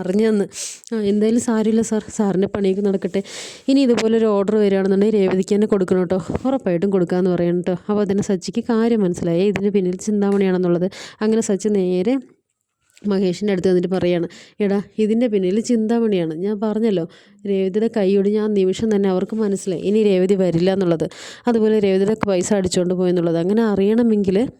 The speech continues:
ചിന്താമണി തന്നെ ആയിരിക്കണം ഇത് ചെയ്യിച്ചിട്ടുണ്ടാവുക." എടാ, അതെല്ലാം ശരി തന്നെയാണ്, പക്ഷേ സിസ്റ്ററുടെ കയ്യിൽ പൈസ ഉണ്ടെന്നുള്ളത് അതവർക്ക് എങ്ങനെ അറിയാൻ പറ്റിയിട്ടുണ്ടാവും? അവർക്കതറിയാൻ യാതൊരു സാധ്യതയില്ലല്ലോ. രേവതി ഏത് സമയത്താണ് അവിടെ നിന്ന് ഇറങ്ങിയെന്നോ രേവതിയുടെ കയ്യിൽ ഇത്രയും പൈസ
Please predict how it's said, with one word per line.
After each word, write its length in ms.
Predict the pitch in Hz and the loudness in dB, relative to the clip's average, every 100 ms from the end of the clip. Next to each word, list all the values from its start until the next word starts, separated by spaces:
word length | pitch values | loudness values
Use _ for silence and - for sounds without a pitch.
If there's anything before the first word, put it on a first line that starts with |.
| _ _ - | _ _ -10
ചിന്താമണി 640 | - 208 214 240 220 196 180 | -4 -2 0 0 2 0 0
തന്നെ 220 | 185 185 190 | 0 0 0
ആയിരിക്കണം 360 | 175 180 214 302 - - - - | 0 0 -2 -2 -12 -20 -8 -2
ഇത് 120 | 262 254 | -2 0
ചെയ്യിച്ചിട്ടുണ്ടാവുക." 760 | 202 180 170 185 180 170 170 175 - - 214 | 0 0 -2 -4 -2 0 0 0 -2 -2 0
എടാ, 140 | 226 226 208 | 2 2 2
അതെല്ലാം 500 | 226 220 220 240 262 | 0 0 0 0 0
ശരി 200 | 214 202 214 | 0 0 0
തന്നെയാണ്, 300 | 214 208 180 185 | 2 0 0 -4
പക്ഷേ 260 | - 214 233 - - - - | -4 -2 -2 -6 -20 -20 -4
സിസ്റ്ററുടെ 520 | 220 202 - 233 214 254 | -2 -2 -2 0 2 2
കയ്യിൽ 220 | 247 233 254 | 2 2 2
പൈസ 240 | 226 208 208 240 | 2 0 2 2
ഉണ്ടെന്നുള്ളത് 520 | 226 226 220 214 226 254 - - 208 | 4 2 2 2 2 0 -4 -6 -2
അതവർക്ക് 360 | 208 262 247 262 | 0 0 2 0
എങ്ങനെ 180 | 240 240 240 | 2 2 2
അറിയാൻ 260 | 196 208 214 | 2 2 0
പറ്റിയിട്ടുണ്ടാവും? 580 | 202 220 208 208 208 208 - - - - - 190 | -2 -2 -2 -2 -2 -2 -6 -20 -20 -20 -6 -2
അവർക്കതറിയാൻ 640 | 185 208 220 214 220 226 | 0 2 2 2 2 2
യാതൊരു 300 | 220 208 214 240 | 2 2 0 0
സാധ്യതയില്ലല്ലോ. 720 | 214 190 185 202 220 190 180 165 160 - - - | 0 0 0 0 2 2 2 2 -2 -12 -16 0
രേവതി 280 | 190 180 185 202 | 2 4 2 2
ഏത് 100 | 190 220 | 0 0
സമയത്താണ് 400 | 202 196 202 196 | 0 0 0 0
അവിടെ 120 | 190 | 2
നിന്ന് 120 | 196 190 | 2 0
ഇറങ്ങിയെന്നോ 380 | 185 190 190 208 190 | 2 2 2 2 2
രേവതിയുടെ 300 | 185 190 196 | 2 0 0
കയ്യിൽ 140 | 196 190 | 0 0
ഇത്രയും 220 | 202 196 | -2 0
പൈസ 240 | 202 190 | 0 0